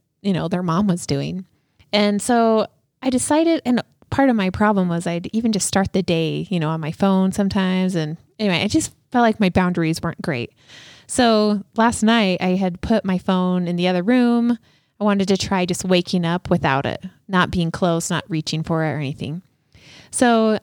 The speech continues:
I did that. And this morning I got up and I, like, was able to, I got up earlier than I normally did. And, um, I, I got things started and I've been on this, um,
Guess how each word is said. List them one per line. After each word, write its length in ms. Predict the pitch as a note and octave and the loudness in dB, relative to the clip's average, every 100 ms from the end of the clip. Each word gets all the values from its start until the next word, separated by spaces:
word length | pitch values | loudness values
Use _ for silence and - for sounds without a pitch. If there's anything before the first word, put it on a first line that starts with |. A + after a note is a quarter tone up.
| G#3 | 0
I 80 | |
did 240 | F#3+ D#4+ A#3 | 2 2 2
that. 300 | F#3 F3+ - | 0 0 0
And 360 | F#3+ F#3 F3+ F3 | 0 0 -2 -4
this 220 | F#3+ - | -4 0
morning 340 | A#3+ A#3+ F#3+ F3+ | 0 2 2 0
I 80 | E3+ | 0
got 240 | F#3 A3+ | 2 2
up 340 | G3 F#3 F#3 - - _ | 4 2 0 -6 -16 _
and 580 | G3 F3+ F3 E3+ F3 - _ _ _ _ _ _ | -2 0 -2 -4 -6 -10 _ _ _ _ _ _
I, 140 | F#3+ F#3 | -4 -2
like, 280 | E3+ - | -4 -2
was 160 | F#3+ F#3 | 0 2
able 220 | G3+ A#3 | 2 0
to, 280 | - G#3 E3+ | 0 -2 -2
I 60 | - | -2
got 140 | G3 | 0
up 160 | G#3+ - | 0 2
earlier 440 | G3 G#3+ B3+ C4+ C4+ | 2 4 4 4 4
than 160 | C4+ | 4
I 60 | C4 | 4
normally 440 | C4 C4 C4 C4 | 4 2 2 2
did. 400 | B3 C4 B3+ B3+ | 2 2 4 2
And, 300 | F#3 F3 E3 - - - - - | 2 0 -4 -8 -18 -20 -20 -10
um, 340 | G#3 F#3+ F#3 F#3 | -4 -4 -4 -4
I, 240 | F#3+ F#3 - _ _ | -2 -2 -6 _ _
I 80 | - | -8
got 240 | F#3+ F3 - | -4 -4 -2
things 260 | A#3+ C4 | 0 0
started 480 | - B3 A#3+ B3 A#3+ | 2 2 4 2 2
and 160 | G#3 F3+ | 0 0
I've 140 | F3+ | -2
been 240 | F3+ E3 - | -2 -4 -4
on 160 | G3+ A3 | -2 0
this, 200 | G3+ - | 0 -2
um, 500 | F#3 E3+ E3+ D#3+ E3 | -4 -2 -2 -4 -6